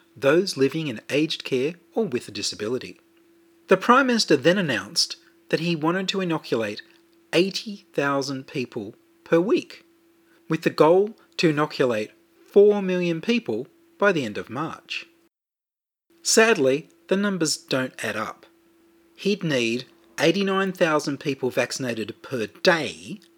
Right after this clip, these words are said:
not per week, to reach four million people by the end of March. This means, if no other steps are taken,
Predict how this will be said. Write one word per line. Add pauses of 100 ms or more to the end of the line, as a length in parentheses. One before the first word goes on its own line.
(120)
not
per
week, (240)
to
reach
four
million
people (240)
by
the
end
of
March. (880)
This
means,
if
no
other
steps
are
taken,